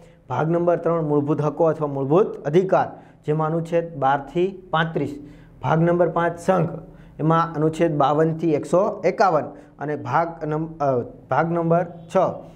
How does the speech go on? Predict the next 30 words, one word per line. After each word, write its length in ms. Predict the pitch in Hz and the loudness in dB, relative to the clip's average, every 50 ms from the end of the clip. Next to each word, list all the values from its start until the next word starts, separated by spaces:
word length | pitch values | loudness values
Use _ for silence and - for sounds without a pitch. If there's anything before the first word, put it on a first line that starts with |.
| - - - - - | -20 -20 -20 -8 -4
જેનું 220 | 151 160 165 170 | -2 0 2 2
નામ 200 | 165 160 165 165 | 2 2 0 0
છે 120 | 160 165 | 0 0
રાજ્યો, 400 | 147 147 160 170 165 160 185 165 139 135 - - - - - - | 2 2 2 2 2 2 2 2 2 0 -4 -10 -16 -20 -18 -10
અને 180 | - 143 147 147 | -6 -4 -2 -2
એમાં 240 | 147 151 156 151 151 | 0 0 -2 -2 -4
છે 300 | 151 - 151 147 - - | -2 -2 -2 -2 -2 -4
અનુચ્છેદ 400 | 135 135 139 135 139 156 147 139 | -4 -4 -4 -2 0 0 0 2
એકસો 240 | 135 135 - - 139 | 0 0 0 -2 0
બાવન 360 | 131 120 113 131 156 160 160 | 0 2 2 4 4 2 2
થી 120 | 160 160 | 2 0
બસો 640 | 139 123 120 113 - - 147 160 180 208 214 - - - - - - - - | -2 -2 -4 -4 0 2 2 4 4 2 0 -4 -10 -14 -18 -20 -18 -4 -2
સાડત્રીસ. 500 | 135 127 117 107 107 107 107 104 - - - - - - - - _ | 0 0 0 -2 -6 -8 -10 -10 -12 -18 -20 -20 -20 -20 -20 -4 _
તો 80 | - 180 | 2 2
મિત્રો, 540 | 185 196 190 202 202 196 196 202 - - - - - - - - - | 4 4 4 4 4 4 4 2 -2 -6 -14 -20 -20 -20 -12 -2 0
આ 120 | 160 180 | 0 2
વીડિયોમાં 420 | 185 185 190 185 196 185 185 185 | 4 2 2 2 0 0 2 0
આપણે 400 | 180 180 180 180 185 185 175 180 - - | 0 0 0 -2 -2 -2 -4 -6 -8 -10
આટલું 280 | 151 - - 180 180 | -10 -6 -4 0 0
રાખીશું. 520 | 180 175 180 190 185 180 180 190 185 - 139 | 0 0 0 -4 -6 -6 -6 -6 -8 -8 -4
જો 140 | 127 160 | -2 0
વીડિયો 300 | 165 151 165 165 180 180 | 0 0 0 2 2 2
ગમ્યો 320 | 160 156 165 175 185 190 180 | 2 0 -2 0 0 0 0
હોય 180 | 175 175 180 180 180 - - - - - | 0 0 -2 -4 -8 -12 -18 -20 -14 -8
તો 60 | - | -2
લાઈક 320 | 151 156 160 180 185 185 180 | 0 2 2 2 0 0 0
કરો 160 | 180 175 180 | 0 0 0
અને 120 | 175 175 | 0 -2
તમારા 340 | 170 170 156 151 160 170 165 | -4 -4 -4 -2 0 0 0
મિત્રોને 720 | 165 160 151 160 - 151 156 170 196 254 - - - - | 0 0 -2 -2 -2 0 0 2 0 0 -2 -8 -14 -20